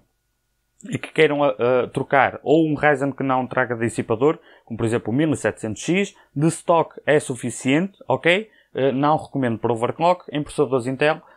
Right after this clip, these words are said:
tecnicamente todos eles aguentam o oito mil e setecentos e eu para o oito mil e setecentos iria logo para este. Pelo menos destes três estão aqui se quiserem um low profile, ok? i cinco, Ryzen cinco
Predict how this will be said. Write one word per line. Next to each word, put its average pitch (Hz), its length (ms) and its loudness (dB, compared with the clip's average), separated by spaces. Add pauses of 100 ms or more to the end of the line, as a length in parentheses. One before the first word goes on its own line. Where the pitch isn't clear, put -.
tecnicamente 147 640 0
todos 135 220 0
eles 135 220 0
aguentam 127 340 0
o 123 40 0
oito 127 140 -2
mil 123 140 -2
e 110 40 -4
setecentos 175 600 -4 (260)
e 156 140 2
eu 175 100 6
para 143 160 -2
o 139 60 2
oito 139 220 2
mil 131 120 -2
e 117 60 -4
setecentos 143 640 -2
iria 135 420 2
logo 131 480 2
para 120 160 -2
este. 98 480 -4 (220)
Pelo 110 120 -2
menos 123 240 0
destes - 360 -4
três 113 240 -2
estão 117 200 -6
aqui 120 240 -4
se - 140 -10
quiserem 117 480 -4
um 107 220 -10
low 101 100 -2
profile, 87 440 -6
ok? 135 320 -2 (240)
i 220 100 2
cinco, 190 300 0 (140)
Ryzen 160 380 2
cinco 123 380 -2